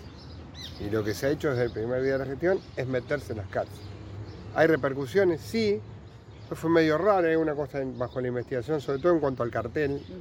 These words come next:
eh, con el horario. Pero, mm, pero es lo que hay que hacer, es la línea, ahora no,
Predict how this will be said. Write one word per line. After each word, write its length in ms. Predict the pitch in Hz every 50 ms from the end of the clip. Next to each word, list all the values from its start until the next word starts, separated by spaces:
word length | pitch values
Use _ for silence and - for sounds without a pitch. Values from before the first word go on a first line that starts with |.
| 160 -
eh, 380 | 123 117 107 104 101 95 95 - -
con 180 | - 101 101
el 140 | 107 104 101
horario. 400 | 107 120 135 143 143 139 143 151 - - - - - - - - - - - - - - - -
Pero, 840 | - 127 127 127 131 131 131 131 127 127 123 123 123 120 117 117 113
mm, 380 | 110 107 107 104 104 101 95 95 92 - - -
pero 160 | - 117 147 175
es 60 | 185
lo 120 | 180 165
que 80 | 165 165
hay 60 | 160
que 80 | 156 165
hacer, 240 | - - 196 180
es 100 | 170 160
la 120 | 165 160 156
línea, 420 | 156 180 175 160 147 131 127 127
ahora 260 | 127 135 147 165 160
no, 280 | 147 139 135 127 117 113